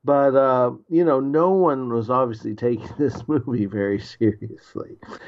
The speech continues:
It reminds me of, you know, I, I wrote a book about Bollywood. I wrote a book about Bollywood seventies movies.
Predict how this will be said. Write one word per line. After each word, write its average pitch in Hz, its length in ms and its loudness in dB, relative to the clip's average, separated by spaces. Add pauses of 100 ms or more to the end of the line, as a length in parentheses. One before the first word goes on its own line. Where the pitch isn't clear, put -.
(340)
It 156 180 2
reminds 170 540 2
me 175 240 2
of, 131 540 0
you 147 140 -2
know, 123 200 4
I, - 880 -2
I - 20 -4
wrote 104 260 0
a 123 40 -2
book 139 220 0
about 147 300 2
Bollywood. 120 540 2
I 110 60 -2
wrote 107 220 -2
a - 20 -8
book 104 240 -8
about 113 340 -4
Bollywood 110 400 -2
seventies 135 580 2
movies. 104 460 -4